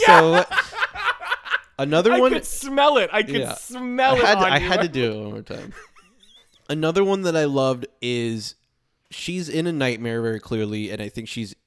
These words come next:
Speaker 2: in, she goes over to the night house. And it's one of the first times
Speaker 1: Yeah.
Speaker 2: to the, yeah, to the, to the reverse house. And sh-, 'cause she's
Speaker 1: You can call it the night house.
Speaker 2: Yeah, she, well, she's, yeah, it's definitely the night house because it's, it's fully built,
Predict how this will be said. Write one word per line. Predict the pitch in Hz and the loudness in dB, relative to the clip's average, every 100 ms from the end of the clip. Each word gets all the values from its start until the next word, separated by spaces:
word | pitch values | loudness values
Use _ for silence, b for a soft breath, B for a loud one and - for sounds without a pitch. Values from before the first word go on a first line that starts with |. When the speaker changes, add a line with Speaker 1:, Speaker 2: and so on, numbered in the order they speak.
| _ | _
Speaker 2:
in, | 123 120 120 123 127 127 120 _ _ _ | -6 -4 -4 -6 -8 -8 -12 _ _ _
she | - 135 107 _ _ _ | -12 -10 -12 _ _ _
goes | 143 151 - | -2 0 0
over | 139 147 175 | -2 0 -4
to | 127 | -4
the | 120 | -6
night | 110 120 - | -2 -4 -4
house. | 98 90 - | -8 -8 -8
And | 120 | -8
it's | |
one | 165 | -6
of | 220 | -6
the | |
first | - 135 127 - | -6 -4 -4 -6
times | 120 113 95 110 | -8 -8 -10 -6
Speaker 1:
Yeah. | 160 147 120 - _ _ _ | -4 -4 -6 -18 _ _ _
Speaker 2:
to | 117 | -4
the, | 117 107 _ _ - | -4 -4 _ _ -10
yeah, | 117 92 | -8 -8
to | 104 | -8
the, | 110 | -8
to | 90 107 | -8 -8
the | 107 | -6
reverse | 107 107 123 123 - | -6 -4 -2 -2 -4
house. | - 98 87 113 - - _ _ _ _ _ _ | -8 -8 -8 -10 -14 -18 _ _ _ _ _ _
And | 113 107 107 | -10 -10 -12
sh-, | - | -10
'cause | 127 113 | -10 -6
she's | 131 - - | -6 -8 -10
Speaker 1:
You | 311 | -6
can | 466 | -2
call | 381 | 0
it | 233 | -2
the | 165 | -6
night | 143 190 | -10 -10
house. | - | -10
Speaker 2:
Yeah, | 98 | -10
she, | - 139 | -8 -8
well, | 135 147 | -4 -6
she's, | 160 127 _ _ | -6 -12 _ _
yeah, | 160 131 | -4 -4
it's | - | -4
definitely | 190 220 214 | -6 -2 -2
the | |
night | 151 139 127 | 0 0 0
house | 120 110 | -4 -6
because | - 113 104 | -8 -10 -10
it's, | 101 - | -14 -14
it's | 117 | -14
fully | - 117 107 | -8 -8 -6
built, | 104 123 | -8 -10